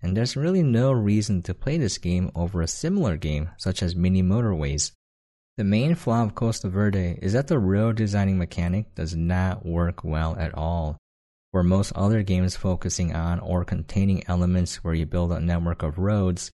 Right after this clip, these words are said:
it is essential for the game that building the road feels intuitive and natural. It's the core element of the game, and if the core doesn't feel good, nothing else will.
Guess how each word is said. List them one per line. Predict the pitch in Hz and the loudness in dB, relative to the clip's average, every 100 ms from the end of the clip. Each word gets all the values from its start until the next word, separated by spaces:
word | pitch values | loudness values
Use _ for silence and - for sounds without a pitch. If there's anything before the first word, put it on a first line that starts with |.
| _ _ - | _ _ -6
it | 92 | -2
is | 98 | 0
essential | 92 - - 104 131 139 - 90 | 0 -2 -2 2 2 2 2 2
for | - 92 85 | 0 0 0
the | 80 | 0
game | 82 80 87 - | -2 -2 -4 -8
that | - 87 - | -6 -6 0
building | 110 113 117 | 0 2 2
the | 98 | 2
road | 90 92 | 4 2
feels | 87 - 110 104 | 0 -2 0 0
intuitive | - 92 - - 123 120 120 117 - | -2 -4 0 2 2 2 2 0 -4
and | 98 104 101 | 0 2 2
natural. | 98 98 - 78 71 - _ _ _ - | 2 0 -2 -4 -4 -6 _ _ _ -6
It's | 95 | -6
the | - 196 | -2 -4
core | - - 104 104 - - | -2 -2 0 0 -2 0
element | 98 202 202 76 | 2 4 2 0
of | 82 | -2
the | 78 | -2
game, | 76 76 80 101 _ _ - | -4 -2 -4 -6 _ _ -6
and | 82 | -4
if | - | -4
the | 92 | -6
core | - 110 104 | -2 2 2
doesn't | 95 98 95 85 | 2 2 2 -2
feel | - 170 151 | 0 0 2
good, | 87 85 - - - | 2 0 -2 -14 -6
nothing | 90 104 98 | -2 2 2
else | 101 123 - | 2 0 -4
will. | 71 71 | -6 -6